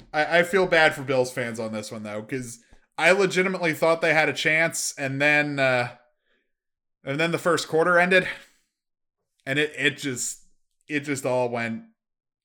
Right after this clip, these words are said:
it just all went downhill. Like, once the first quarter ended and they were up nine nothing,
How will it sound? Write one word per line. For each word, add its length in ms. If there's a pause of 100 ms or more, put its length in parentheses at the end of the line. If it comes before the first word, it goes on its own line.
(200)
it 100
just 220
all 160
went 200
downhill. 560 (2750)
Like, 260
once 520 (280)
the 120
first 300
quarter 260
ended 260
and 120
they 100
were 180
up 140
nine 320
nothing, 400